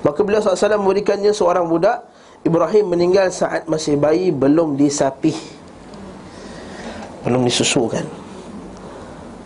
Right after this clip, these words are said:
Belum putus-putus susu.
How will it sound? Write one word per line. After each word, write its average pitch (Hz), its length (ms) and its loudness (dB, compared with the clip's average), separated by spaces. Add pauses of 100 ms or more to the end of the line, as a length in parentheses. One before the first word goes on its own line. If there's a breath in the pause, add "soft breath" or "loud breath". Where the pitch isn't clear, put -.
(1800)
Belum 143 240 4
putus-putus 151 640 0
susu. 139 400 0